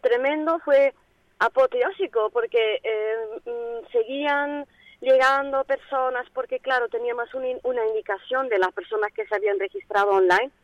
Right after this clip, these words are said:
pero después, eh, eso fue una auténtica avalancha,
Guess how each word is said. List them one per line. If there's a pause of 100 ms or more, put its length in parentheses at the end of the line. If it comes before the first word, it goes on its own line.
(560)
pero
después, (100)
eh, (340)
eso
fue
una
auténtica
avalancha,